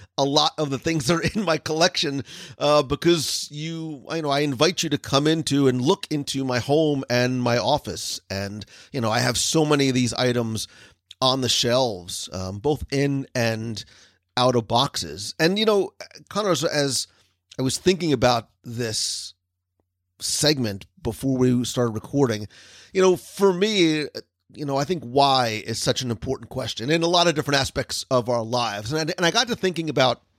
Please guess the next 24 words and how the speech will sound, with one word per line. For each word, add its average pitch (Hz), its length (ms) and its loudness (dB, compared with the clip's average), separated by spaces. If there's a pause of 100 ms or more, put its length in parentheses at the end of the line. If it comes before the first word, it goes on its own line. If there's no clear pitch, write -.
(540)
you 139 100 -4
know, 139 120 2
why? 123 520 0 (340)
Why 196 380 2
do 214 100 2
we 170 260 -2
not 160 300 0
only 139 280 -2
collect, 123 640 -4 (340)
but 143 180 2
why 143 680 2 (420)
do 135 220 2
we 131 400 0
display 135 580 0
them? 85 200 -10 (100)
You 151 100 -4
know, 151 120 4
who 269 500 -4
is 165 180 0
it 160 100 -4
for? 123 400 -4
Is 123 140 -4
it 139 100 -6
for - 160 -2